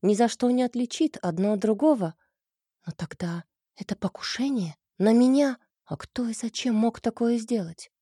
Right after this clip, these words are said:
На ум сразу пришло только одно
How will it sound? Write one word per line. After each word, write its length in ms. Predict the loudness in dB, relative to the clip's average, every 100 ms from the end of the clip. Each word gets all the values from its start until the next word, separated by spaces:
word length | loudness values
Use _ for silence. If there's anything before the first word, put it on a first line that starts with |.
| _ _ _ _ _ _ -6
На 200 | -2 0 2
ум 260 | 2 0
сразу 400 | -4 -6 -4 -4
пришло 460 | -4 -8 -6 -6 -6
только 440 | -4 -4 -6 -10 -4
одно 420 | -2 0 0